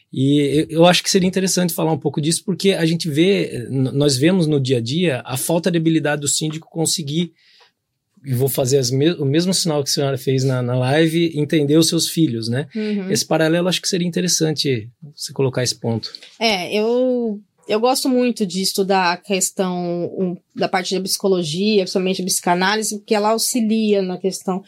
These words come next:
Speaker 2: dos conflitos. Quando eu fui fazer, estudar a mediação de conflitos, né, a questão pra mim for-, fazer a formação de mediadora, aí eu fui conhecer um pouco mais. E eu oriento, sim, todo síndico ir atrás, buscar, conhecer.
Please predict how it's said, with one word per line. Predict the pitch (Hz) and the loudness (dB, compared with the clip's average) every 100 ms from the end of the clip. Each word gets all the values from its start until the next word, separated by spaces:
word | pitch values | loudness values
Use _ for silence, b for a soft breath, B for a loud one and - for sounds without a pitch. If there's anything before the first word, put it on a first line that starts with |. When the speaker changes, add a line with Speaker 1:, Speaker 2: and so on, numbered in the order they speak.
| B B | B B
Speaker 2:
dos | - | -4
conflitos. | - 214 196 165 160 - - B B | 0 0 0 -2 -2 -4 -4 B B
Quando | 220 226 | 2 2
eu | |
fui | 233 277 | 2 0
fazer, | 269 254 202 214 202 190 190 185 180 | 2 0 2 2 2 2 0 0 0
estudar | 180 214 196 185 | 0 0 0 0
a | |
mediação | 190 180 190 - 185 | 0 0 -2 0 -2
de | 175 | -4
conflitos, | 185 180 - 233 247 202 185 | -6 -4 0 2 0 -2 0
né, | 196 214 | 0 0
a | 208 180 175 170 160 | 0 0 0 -2 -2
questão | 190 180 | -2 -2
pra | 170 - 185 | -2 0 0
mim | 175 | -2
for-, | - 175 | -2 -4
fazer | 165 175 180 | 0 0 0
a | 180 | 0
formação | 180 165 170 - 170 | 0 0 0 -2 -2
de | 165 | 0
mediadora, | 170 160 165 170 220 240 208 _ b b b b | 0 2 0 4 4 4 0 _ b b b b
aí | 180 202 | 2 4
eu | 220 | 4
fui | 247 | 0
conhecer | 247 240 240 | 0 0 0
um | 233 | 0
pouco | 233 233 240 | 0 0 2
mais. | 202 151 151 - - b b b b _ - | 2 -2 -4 -6 -8 b b b b _ -4
E | 208 226 233 233 233 233 | 2 2 4 2 2 4
eu | 233 262 | 6 6
oriento, | 302 349 240 233 | 6 4 2 0
sim, | 233 - 254 | -2 0 0
todo | 254 247 285 | 2 2 2
síndico | - 262 247 - | 0 0 0 0
ir | 233 | 0
atrás, | 220 220 202 202 220 220 | 0 2 2 2 0 -2
buscar, | 202 208 - 190 185 190 196 | -2 -2 0 2 2 0 0
conhecer. | 214 220 - 165 | 0 2 0 -2